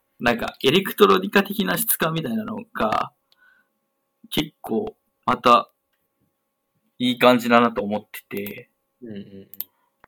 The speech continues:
Speaker 1: それこそなんか二千年、ゼロ年代間近のワープとかリフレックスみたいな
Speaker 2: はいはい。
Speaker 1: のとか、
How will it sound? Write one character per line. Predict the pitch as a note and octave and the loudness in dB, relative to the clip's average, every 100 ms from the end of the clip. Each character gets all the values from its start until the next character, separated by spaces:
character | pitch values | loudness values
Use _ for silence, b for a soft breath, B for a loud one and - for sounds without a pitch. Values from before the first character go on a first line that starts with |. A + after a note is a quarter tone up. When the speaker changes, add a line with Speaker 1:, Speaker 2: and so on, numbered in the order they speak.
| - | -12
Speaker 1:
そ | C#3+ | -6
れ | C#3+ | -2
こ | D#3+ | -2
そ | A#2 G#2 | -2 -2
な | G#2 | -2
ん | |
か | G#2 | 2
二 | A2+ | 2
千 | A2+ D3 C#3+ | 4 2 2
年、 | C#3+ C#3 C3 G#2+ - _ _ - | 0 -2 -2 -4 -8 _ _ -4
ゼ | B2 C3 | 2 2
ロ | D3 | 2
年 | D3 D3 C3 A#2+ G#2+ | 0 -2 -2 -4 -4
代 | - G2+ G2 - | -2 -2 -2 -2
間 | A#2 A#2 | 2 2
近 | A2 G#2+ G2+ | 2 0 0
の | F#2+ | 4
ワ | A2 G#2 | 6 6
ー | - | 4
プ | - | -6
と | G#2+ | -10
か | G2+ | -8
リ | G2 | -8
フ | G#2+ | -4
レ | G#2 | -4
ッ | - | -4
ク | |
ス | - | -6
み | - | -6
た | - | -6
い | - | -6
な | - _ _ _ _ _ - | -10 _ _ _ _ _ -10
Speaker 2:
は | A2 | -6
い | G#2+ | -4
は | |
い。 | G#2 | -4
Speaker 1:
の | |
と | G#2+ | -2
か、 | - G2 - | 4 6 4